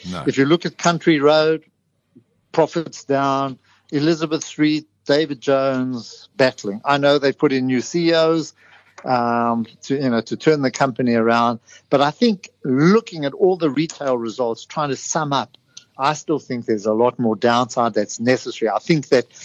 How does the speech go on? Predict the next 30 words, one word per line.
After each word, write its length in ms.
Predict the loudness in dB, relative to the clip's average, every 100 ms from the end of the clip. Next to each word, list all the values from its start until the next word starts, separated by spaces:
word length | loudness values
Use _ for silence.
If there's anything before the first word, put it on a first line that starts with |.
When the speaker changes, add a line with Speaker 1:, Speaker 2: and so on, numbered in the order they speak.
| -4
Speaker 2:
we're 140 | 0 0
still 440 | 0 2 4 4 0 -2
too 300 | 2 2 4
hopeful 600 | 2 2 -2 -6 -8 -8 _ _ _ _ -2
on, 360 | 2 2 0 -2
on 180 | -2 2
where 240 | 2 2
profits 460 | 2 -2 -2 -8 -4
are 40 |
going 260 | -2 -2 -4
to 100 | -2
go. 280 | 0 0
And, 260 | -2 -4 -6
and, 320 | -4 -4 -4 -10 -12
you 120 | -6
know, 180 | -2 0
that's 280 | 2 2 2
why 100 | 0
I'm 120 | 0
saying, 180 | -4 -2
why 460 | 2 2 2 -2
should 280 | -4 -6 -8
we 180 | -12 -14 -4
pay 220 | -2 0
up 220 | -2 -4 _ _ _ _
for 160 | -6
companies 640 | -2 -2 0 -2 -2 -4 -8 _ _ _
who 260 | 2 4 4
are 180 | 2
not 320 | 2 2 0